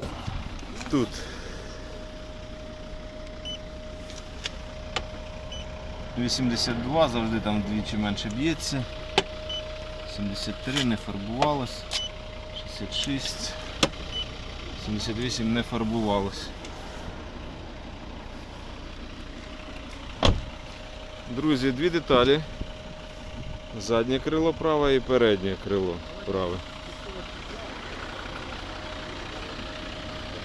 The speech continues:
Є незначне підфарбування.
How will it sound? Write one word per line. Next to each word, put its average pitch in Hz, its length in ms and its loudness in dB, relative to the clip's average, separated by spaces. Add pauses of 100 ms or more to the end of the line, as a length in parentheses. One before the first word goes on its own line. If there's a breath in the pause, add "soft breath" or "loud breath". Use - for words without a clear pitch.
(1200)
Є 131 280 10
незначне 139 520 8
підфарбування. 107 840 6